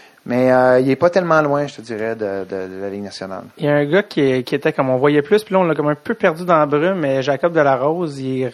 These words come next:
Speaker 2: redescendu avec les, euh, avec les, euh, les Ice Caps. Que, qu'est-ce que, qu'est-ce qu'il y a avec lui ?
Speaker 1: Écoute, euh, Jacob, il va, il va mieux dernièrement. Euh, il y a un début de saison, euh,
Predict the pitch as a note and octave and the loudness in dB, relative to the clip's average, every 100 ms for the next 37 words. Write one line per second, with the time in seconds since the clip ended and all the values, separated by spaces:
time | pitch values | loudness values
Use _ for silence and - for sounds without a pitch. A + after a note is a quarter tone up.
0 | C#3 C#3 C#3+ D3+ C3+ D3 D#3+ - C3+ C3 | -4 -4 -4 -4 -4 -4 -8 -6 -4 -2
1 | C3 B2 A#2+ A#2+ - _ _ _ _ C3 | 0 -2 -2 -6 -12 _ _ _ _ -14
2 | B2+ C3+ C3 B2+ A#2+ B2 A#2 - D3+ - | -6 -2 0 0 0 0 -2 -2 0 0
3 | - D3+ C3 B2+ B2+ C3+ - B2+ - C3+ | -4 -4 0 0 -2 -6 -12 -14 -6 -4
4 | B2 B2+ C3+ - C3+ C#3 B2+ A#2+ D#3 - | -4 -6 -10 -8 -4 -4 -6 -10 -14 -16
5 | _ - _ _ - A#2+ E3+ E3 C#3+ C3 | _ -20 _ _ -16 0 2 4 6 6
6 | B2 B2 B2 B2 B2 A#2+ - - A#2+ B2 | 6 6 6 4 2 -2 -10 -10 -4 -2
7 | D#3+ E3 D#3 B2 C3 B2+ B2 A#2+ B2 C3+ | 2 2 2 4 6 6 6 4 2 2
8 | C#3 E3 D3+ C3+ C#3 C3 C3+ E3 E3 B2 | 2 2 4 4 4 2 2 0 0 0
9 | A#2+ A#2+ A#2 A#2 A2+ A#2 A#2+ B2+ - A#2 | 0 0 -2 -4 -4 -6 -8 -8 -4 -2
10 | A#2+ B2+ B2 A2 G#2 G#2 G#2 G2+ | 0 0 0 0 -2 -4 -6 -8